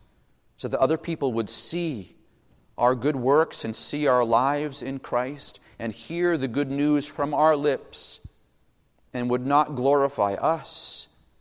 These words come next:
but would glorify you. And so, God, I plead with you, glorify yourself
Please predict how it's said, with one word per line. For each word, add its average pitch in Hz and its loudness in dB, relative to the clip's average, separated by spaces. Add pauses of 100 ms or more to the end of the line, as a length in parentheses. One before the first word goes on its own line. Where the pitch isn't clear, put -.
(340)
but 127 -2
would 113 0
glorify 117 2
you. 87 -10 (1000)
And 98 -12
so, 104 -6
God, 110 4
I 101 -4
plead 123 -6
with 98 -14
you, 82 -16 (800)
glorify 120 4
yourself 98 -6